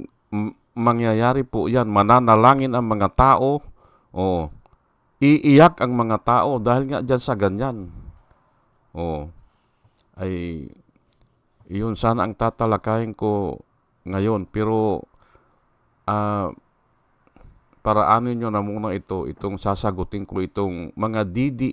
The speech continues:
S na ngantsaw sa Bunyog Rally. Ay, ang masasabi ko dyan, eh,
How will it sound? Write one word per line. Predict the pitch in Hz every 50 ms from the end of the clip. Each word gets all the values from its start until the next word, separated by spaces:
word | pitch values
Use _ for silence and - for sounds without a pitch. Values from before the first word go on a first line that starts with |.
| - 95 92
S | 87 - - - - - - _ _ _ _ _ _ -
na | - 110 110
ngantsaw | 104 107 101 101 92 - - 98 90 90 92
sa | 90 - - 98
Bunyog | 95 85 95 95 90 87 98 104 101 92 87
Rally. | 90 90 90 87 87 85 85 90 101 107 98 - - - _ _ _ _ _ _ _ _ _ _ _ _ _ _ _ _ _ _ _ _ _ _ _ _ _ _ _ _ _ _ _ _ _ _ _ _ _ _ _ _ _ _ - _ _ _ _ _ _ _ - - - - - _ _ _ _ _ -
Ay, | 123 127 120
ang | 160 175 180
masasabi | 180 170 180 180 160 143 175 175 180 180 180 175
ko | - 175 165
dyan, | 156 190 196 185 165
eh, | 143 175 185 185 185 180 175 156 -